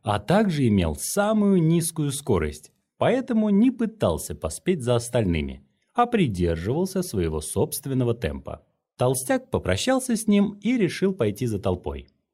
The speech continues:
Даже когда последний кандидат исчез вдалеке, Линь Хуан оставался спокойным и двигался со своей скоростью. Когда он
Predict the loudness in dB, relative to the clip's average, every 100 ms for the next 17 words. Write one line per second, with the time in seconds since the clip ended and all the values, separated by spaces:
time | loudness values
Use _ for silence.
0 | _ _ _ -4 0 0 0 0 0 0
1 | -2 0 0 0 -2 -6 -4 -4 -2 -2
2 | -4 -6 -8 -6 -6 -4 -4 -4 0 0
3 | -2 -4 -4 -4 -4 0 2 2 -2 -4
4 | -2 -2 -2 -6 -10 -8 -8 -4 -2 0
5 | -2 -6 -6 -6 -4 -6 -6 -4 -4 -4
6 | -10 -10 -10 -6 -6 -6 -8 -6 -6 -6
7 | -12 -14 -16 _ _ _ -4 0 2 0
8 | -2